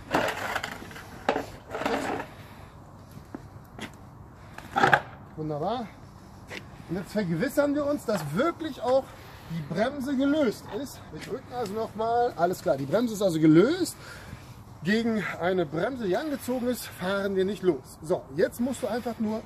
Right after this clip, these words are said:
vorne dich reinsetzen und dann fährst du ein Stückchen vor und wirklich nur einen halben Meter und dann haust du einmal auf die Bremse.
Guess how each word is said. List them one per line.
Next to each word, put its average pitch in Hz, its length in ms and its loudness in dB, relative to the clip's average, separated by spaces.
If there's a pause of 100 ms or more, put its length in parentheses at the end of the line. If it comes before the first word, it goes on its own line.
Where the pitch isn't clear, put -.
(520)
vorne 165 320 0 (100)
dich 127 140 -12
reinsetzen 233 540 -2 (320)
und 165 60 -2
dann 190 100 0
fährst 277 320 0
du 254 40 -4
ein 214 120 -2
Stückchen - 440 -6
vor 277 440 -2 (100)
und - 80 -6
wirklich 247 240 -4
nur 226 80 0
einen 208 140 0
halben 262 340 2
Meter 262 420 0 (220)
und 190 100 0
dann 202 80 -2
haust 269 220 2
du 262 60 2
einmal 247 160 0
auf - 60 -8
die 233 80 -4
Bremse. 170 340 2